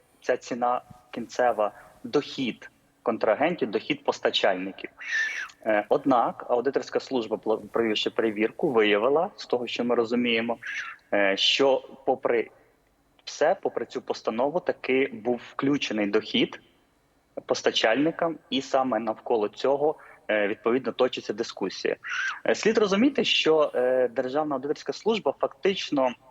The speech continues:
виконує, якщо можна так сказати, доволі машинальну роботу, можна сказати, бухгалтерську.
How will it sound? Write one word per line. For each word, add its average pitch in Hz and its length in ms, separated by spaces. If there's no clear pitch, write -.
виконує, 143 560
якщо 127 240
можна 135 160
так 131 100
сказати, - 220
доволі 131 300
машинальну 127 580
роботу, 127 640
можна 110 240
сказати, - 300
бухгалтерську. - 720